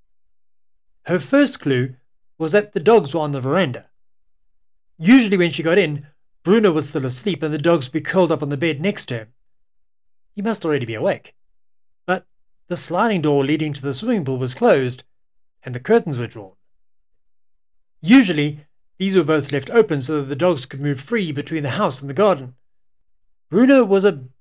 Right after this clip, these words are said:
bit of a neat freak, so dog shit inside wasn't an option. Then she opened the curtains, and her blood ran cold. All the drawers in the lounge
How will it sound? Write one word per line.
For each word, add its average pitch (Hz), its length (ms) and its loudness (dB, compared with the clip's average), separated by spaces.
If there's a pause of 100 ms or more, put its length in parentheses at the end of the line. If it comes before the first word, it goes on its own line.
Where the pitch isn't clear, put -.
bit 208 140 4
of 240 80 0
a 240 60 2
neat 180 200 -2
freak, - 360 -10 (720)
so 196 280 2 (160)
dog 220 180 4
shit 240 180 -2
inside 180 480 -2 (360)
wasn't 196 340 2
an 147 120 -2
option. - 340 -8 (2000)
Then 165 140 0
she 139 180 -4
opened 117 240 -8
the - 60 -18
curtains, 123 420 -8
and 143 180 -8
her 147 100 -2
blood 123 400 -6
ran 107 320 -10
cold. 123 400 -10 (1400)
All 175 200 4
the 165 120 0
drawers 147 440 2
in 135 80 -8
the 131 80 -4
lounge 127 500 -4